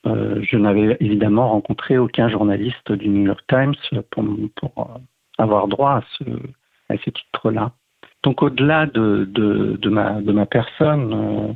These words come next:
il me semble aujourd'hui qu'il y a une difficulté à débattre,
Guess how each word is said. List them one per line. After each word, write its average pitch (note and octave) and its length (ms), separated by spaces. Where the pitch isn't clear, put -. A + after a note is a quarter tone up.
il A#2 100
me A2+ 100
semble C3+ 300
aujourd'hui A2+ 380
qu'il G2+ 180
y G#2+ 60
a - 20
une G#2 160
difficulté A#2 760
à G2 100
débattre, A2 640